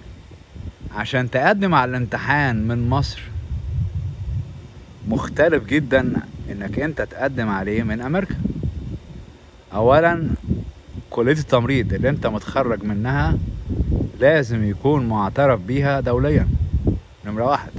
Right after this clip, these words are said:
يعني credential، الcredential بتاعتها هل هي معترف بيها دوليًا بالذات في أمريكا ولا لأ؟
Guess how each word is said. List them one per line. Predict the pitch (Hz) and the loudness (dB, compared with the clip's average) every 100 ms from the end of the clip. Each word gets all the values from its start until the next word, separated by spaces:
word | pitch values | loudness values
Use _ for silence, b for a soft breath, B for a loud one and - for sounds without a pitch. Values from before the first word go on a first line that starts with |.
| - 92 | -10 -8
يعني | - - | -8 -8
credential، | - 113 143 127 - - - - | -6 -2 0 -2 -6 -6 -6 -6
الcredential | - 107 113 170 - | -8 -4 0 0 2
بتاعتها | 113 101 110 120 95 - B B B - | -2 -2 -2 -2 -4 -6 B B B -10
هل | 110 131 | -2 2
هي | 131 143 | 4 4
معترف | 127 110 143 139 113 | 2 0 2 4 4
بيها | 123 135 | 4 4
دوليًا | 117 117 147 165 165 156 - - - | 2 2 2 4 2 0 -4 -4 -4
بالذات | 101 95 147 | -4 2 2
في | - 110 | 2 0
أمريكا | 123 165 190 180 135 | 0 0 0 -2 -4
ولا | 101 101 | -4 -2
لأ؟ | 104 80 98 | -2 -4 -8